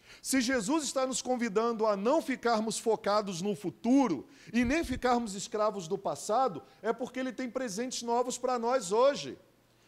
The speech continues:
E se você não tiver aberto para Deus, porque quem vive em dependência de um Pai amoroso revelado em Jesus na Bíblia, pode esperar o quê de Deus? Até na morte eu posso esperar que a única coisa que a morte pode fazer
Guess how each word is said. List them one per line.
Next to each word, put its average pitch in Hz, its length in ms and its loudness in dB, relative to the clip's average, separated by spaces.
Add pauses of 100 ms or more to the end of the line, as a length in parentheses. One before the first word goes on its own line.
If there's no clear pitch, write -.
(120)
E 233 80 0
se 302 140 0
você 277 260 2
não 294 120 0
tiver 262 340 -2
aberto 226 540 4
para 202 160 -2
Deus, 220 220 -2
porque 240 280 -4
quem 240 180 -4
vive 214 560 0
em 247 160 -2
dependência 185 1040 -2 (220)
de 147 160 -4
um 240 140 0
Pai 254 340 6
amoroso 208 600 4
revelado 214 540 4
em 220 40 -2
Jesus 196 340 -6
na 185 140 -4
Bíblia, 214 420 -2 (180)
pode 214 200 -2
esperar 220 260 2
o 247 60 2
quê 220 180 0
de 180 80 -6
Deus? 147 480 -2 (1120)
Até 233 340 2
na 302 120 4
morte 262 480 6
eu 226 80 4
posso 247 280 2
esperar 240 380 2
que 240 80 -6
a 233 60 6
única 277 280 0
coisa 254 240 0
que 247 120 -2
a 240 60 0
morte 208 380 0
pode 180 300 0
fazer 160 560 2